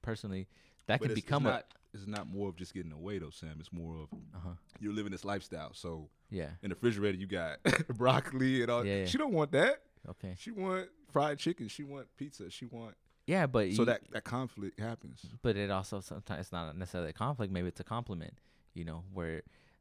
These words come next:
Speaker 1: she comes over a little bit to your side and you come a little bit to her side.
Speaker 2: You still at the gym when you coming home. You always at the gym.
Speaker 1: Yeah.
Speaker 2: So you don't,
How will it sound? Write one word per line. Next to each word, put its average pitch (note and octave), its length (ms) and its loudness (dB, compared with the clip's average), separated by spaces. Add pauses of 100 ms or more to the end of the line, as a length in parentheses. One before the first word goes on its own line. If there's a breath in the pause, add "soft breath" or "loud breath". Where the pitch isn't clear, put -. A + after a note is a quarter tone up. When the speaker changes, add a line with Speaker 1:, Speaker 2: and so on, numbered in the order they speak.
Speaker 1:
she - 220 -2
comes A2+ 280 0
over G2+ 180 2
a - 20 2
little G2 140 0
bit F2+ 180 -2
to F2 60 -2
your A#2 160 2
side B2+ 200 -2
and G2 80 2
you G2+ 80 2
come F#2 180 0
a - 20 0
little F2+ 140 2
bit F2 180 -4
to E2+ 140 -4
her A2 160 0
side. - 340 -8 (500 soft breath)
Speaker 2:
You D3 120 -2
still A3 240 8
at G#3 100 12
the A3+ 80 4
gym G3+ 460 10 (100)
when F#3+ 160 2
you G3+ 60 4
coming G3+ 280 10
home. G3 360 8
You F#3+ 120 8
always G#3 300 12
at D#3+ 120 12
the D#3 60 2
gym. A#2+ 380 8 (320)
Speaker 1:
Yeah. C#3 200 -4 (120)
Speaker 2:
So A#2 140 -10
you G2+ 120 -8
don't, G#2+ 300 -8